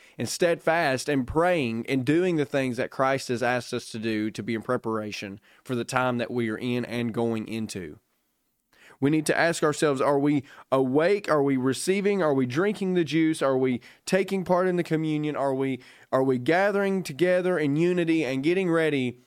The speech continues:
uh, for, for that feast, for that reu-, reunite with the Lord in person? Are we getting ourselves ready for the tribulation? Are we getting ourselves ready for the trials and for the pain?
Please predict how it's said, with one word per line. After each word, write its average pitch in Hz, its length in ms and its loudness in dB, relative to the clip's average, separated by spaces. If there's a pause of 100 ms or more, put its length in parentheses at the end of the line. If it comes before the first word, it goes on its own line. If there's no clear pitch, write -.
(320)
uh, 120 240 -2
for, 143 340 0
for 175 280 2
that 170 240 0
feast, 170 500 0
for 160 220 0
that 170 220 0
reu-, 160 420 0
reunite 156 840 0 (260)
with 151 280 0
the 147 140 0
Lord 143 500 2
in 139 220 0
person? 135 580 -2 (260)
Are 135 140 2
we 139 180 2
getting 185 300 2
ourselves 156 420 0
ready 170 220 0
for 151 140 -4
the 135 100 -4
tribulation? 139 760 0 (220)
Are 139 100 2
we 139 120 2
getting 180 300 0
ourselves 151 420 -2
ready 151 280 0
for 123 140 -6
the 120 100 -2
trials 151 560 0
and 131 120 -4
for 143 120 0
the 123 100 -2
pain? 156 540 0